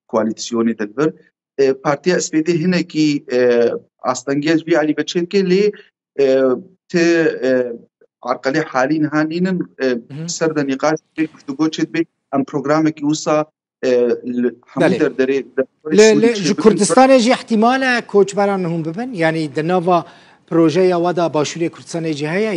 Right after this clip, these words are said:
Speaker 2: یعنی کۆچبەرین مەین ڕۆژەڤە کولڤێ دەرێ دمینن؟
Speaker 1: پرۆگرامێ ئێ گۆنها، ئێ، دە-، بەردەوام دکێ ئێژ لبنانێش. بەرگو ئەم پرۆگرامش
Speaker 2: ئاها.
Speaker 1: بەرێ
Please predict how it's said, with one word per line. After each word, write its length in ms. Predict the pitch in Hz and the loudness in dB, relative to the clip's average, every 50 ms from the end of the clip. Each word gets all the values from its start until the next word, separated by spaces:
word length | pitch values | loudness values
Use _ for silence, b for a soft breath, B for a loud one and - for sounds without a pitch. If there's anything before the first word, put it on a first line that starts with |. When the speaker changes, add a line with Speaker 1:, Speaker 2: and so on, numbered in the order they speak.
| 156 | 0
Speaker 2:
یعنی 200 | 143 139 139 135 123 b b b b b b b b _ - | 0 0 -2 -4 -6 b b b b b b b b _ -4
کۆچبەرین 540 | 175 165 160 - 139 170 180 180 180 175 165 160 | -4 -2 -2 -4 -4 -2 -2 0 -2 -2 -2 -4
مەین 280 | 165 165 165 165 160 156 139 | -4 -4 -4 -4 -6 -6 -4
ڕۆژەڤە 380 | 139 147 143 135 147 135 156 175 165 | -2 -2 -2 -2 -4 -6 -8 -8 -8
کولڤێ 240 | - 139 123 143 139 131 | -8 -6 -4 -4 -2 -2
دەرێ 160 | 135 127 135 127 120 | -4 -4 -6 -6 -6
دمینن؟ 360 | 120 117 113 107 104 101 101 _ _ _ _ _ _ _ _ _ _ _ _ _ _ _ _ _ _ _ _ _ _ _ _ _ _ _ _ _ _ _ | -8 -10 -12 -12 -14 -18 -20 _ _ _ _ _ _ _ _ _ _ _ _ _ _ _ _ _ _ _ _ _ _ _ _ _ _ _ _ _ _ _
Speaker 1:
پرۆگرامێ 540 | - 160 156 156 151 175 190 202 202 202 196 185 - - | 0 0 0 2 2 2 2 2 2 0 -2 -2 -2 0
ئێ 100 | 175 180 180 180 - | 0 0 0 0 0
گۆنها، 440 | 156 160 151 147 139 143 170 180 180 170 147 123 - _ _ _ - | 0 0 0 0 0 0 0 0 0 0 -2 -6 -12 _ _ _ -4
ئێ، 100 | 117 120 120 120 120 117 - - - - | 0 0 2 2 2 0 0 -4 -8 -6
دە-، 180 | 120 117 110 - 110 113 | -4 -4 -4 -4 -8 -8
بەردەوام 480 | 113 117 117 - 123 120 139 160 185 190 185 | -8 -8 -4 -2 0 2 2 2 0 0 -4
دکێ 240 | - 160 - 180 180 175 170 160 | -10 -4 -2 0 0 0 0 0
ئێژ 180 | 165 165 165 - 127 127 | 0 0 -2 -2 -2 -2
لبنانێش. 560 | 127 - 117 113 123 127 131 123 120 117 113 107 - | -2 -2 -2 0 0 0 2 2 0 -2 -2 -2 -4
بەرگو 220 | 151 151 - 117 | -4 -2 0 -2
ئەم 80 | 120 - - - | -2 -2 -4 -4
پرۆگرامش 380 | 180 160 156 160 160 156 151 | -2 0 0 0 0 0 0
Speaker 2:
ئاها. 60 | - | 0
Speaker 1:
بەرێ 140 | 151 156 143 | 0 0 0